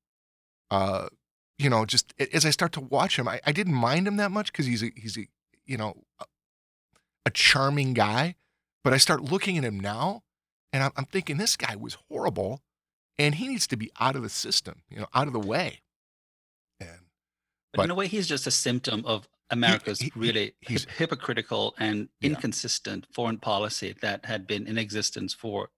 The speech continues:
Speaker 2: se-, fifty years, um,
Speaker 1: Yeah.
Speaker 2: at least since the end of the Cold War, you know? So I,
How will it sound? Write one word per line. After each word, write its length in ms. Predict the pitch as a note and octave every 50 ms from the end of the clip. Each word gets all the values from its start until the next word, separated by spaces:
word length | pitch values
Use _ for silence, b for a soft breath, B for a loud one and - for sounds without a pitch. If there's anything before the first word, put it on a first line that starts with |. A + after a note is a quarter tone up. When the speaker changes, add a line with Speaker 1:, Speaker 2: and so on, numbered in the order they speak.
| _ _ _ _ _ _ _ _ -
Speaker 2:
se-, 180 | - - A2 - -
fifty 340 | - - A#2 - - - G#2
years, 460 | F#2+ A2 - F#2 F#2+ - - - - - _ _ _ -
um, 400 | A#2 A#2 G#2 G#2 G2+ G2+ G2 - _ _
Speaker 1:
Yeah. 200 | F#2+ F2 - - - _ _ _ _ _ _ _
Speaker 2:
at 100 | - D#3
least 140 | D3+ D3 -
since 180 | - B2+ A2+ -
the 80 | B2
end 100 | A2+ G2+
of 60 | F2+
the 60 | - -
Cold 280 | - - G2+ G2+ G2
War, 220 | G2+ - G2 G2+ -
you 100 | - C3
know? 120 | B2+ B2 A#2
So 160 | - - C#3+
I, 240 | B2+ C3 C#3 D#3